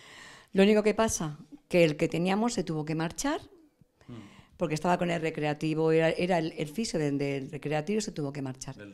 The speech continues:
Speaker 1: Y
Speaker 2: recreativo de Huelva.
Speaker 1: Sí, sí, sí, Juan, es, es, vamos, de lo mejorcito, vamos, <laughs> en serio.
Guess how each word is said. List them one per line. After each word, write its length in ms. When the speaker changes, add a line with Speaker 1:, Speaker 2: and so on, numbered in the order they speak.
Speaker 1:
Y 160
Speaker 2:
recreativo 240
de 60
Huelva. 260
Speaker 1:
Sí, 180
sí, 360
sí, 140
Juan, 360
es, 300
es, 200
vamos, 320
de 220
lo 100
mejorcito, 600
vamos, 380
<laughs> 160
en 100
serio. 420